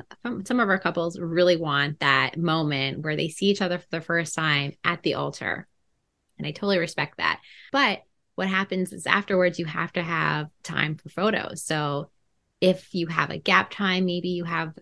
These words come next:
you can carve out that time and then go to the party later. But a lot of couples don't have any gap time. They go from one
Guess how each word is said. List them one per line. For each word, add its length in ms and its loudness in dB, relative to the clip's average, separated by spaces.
you 100 0
can 160 0
carve 220 2
out 160 2
that 160 -2
time 220 2
and 140 0
then 140 -2
go 120 -2
to 60 -2
the 80 -2
party 320 -2
later. 400 6
But 120 -2
a 80 0
lot 200 2
of 80 -8
couples 420 -6
don't 320 -2
have 200 2
any 180 0
gap 320 -2
time. 260 -4
They 100 -2
go 180 -4
from 300 -2
one 440 -2